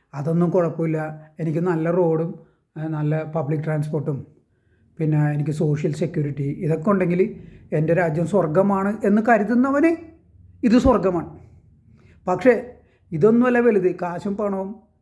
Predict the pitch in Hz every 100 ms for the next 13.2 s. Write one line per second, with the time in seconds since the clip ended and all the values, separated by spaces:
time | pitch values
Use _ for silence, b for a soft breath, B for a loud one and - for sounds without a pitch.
0 | - 170 - 202 196 185 185 185 185 175
1 | 170 151 143 - 175 185 240 247 240 240
2 | 240 208 208 220 185 190 196 190 185 175
3 | 202 220 b b b b b - 156 156
4 | 202 160 147 151 151 139 147 156 147 147
5 | 160 156 156 - - - _ _ _ _
6 | _ _ 147 139 147 139 147 - _ _
7 | _ _ _ _ _ _ 151 143 180 208
8 | - _ _ _ _ _ _ _ _ 175
9 | 147 170 170 170 160 160 156 156 - -
10 | _ - 160 165 165 165 147 151 160 156
11 | - 175 165 170 160 170 151 147 147 156
12 | 170 151 170 156 147 147 139 143 147 139
13 | 123